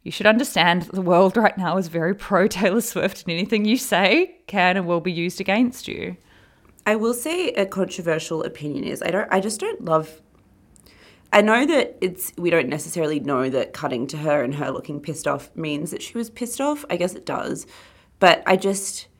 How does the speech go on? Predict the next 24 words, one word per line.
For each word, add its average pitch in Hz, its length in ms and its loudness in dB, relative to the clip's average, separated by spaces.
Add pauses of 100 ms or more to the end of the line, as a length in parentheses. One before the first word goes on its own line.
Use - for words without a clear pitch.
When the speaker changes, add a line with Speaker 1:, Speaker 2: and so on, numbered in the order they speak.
(1300)
Speaker 2:
it's 190 160 -2
moments 214 300 2
like 311 100 -2
that 202 140 2
where 190 80 0
she - 100 -8
takes 196 200 -6
herself 185 280 -4
very 156 300 -2
seriously 147 560 -6
that 151 100 -6
I'm 160 120 0
like, 175 140 -4
"Come 202 220 -2
on, 151 220 2
like, - 140 -4
that - 100 0
was 165 120 -8
such - 280 -4
a, 190 80 -8 (160)
like, 160 180 -4
a 175 60 -2
tepid 156 580 -6
joke." - 500 -6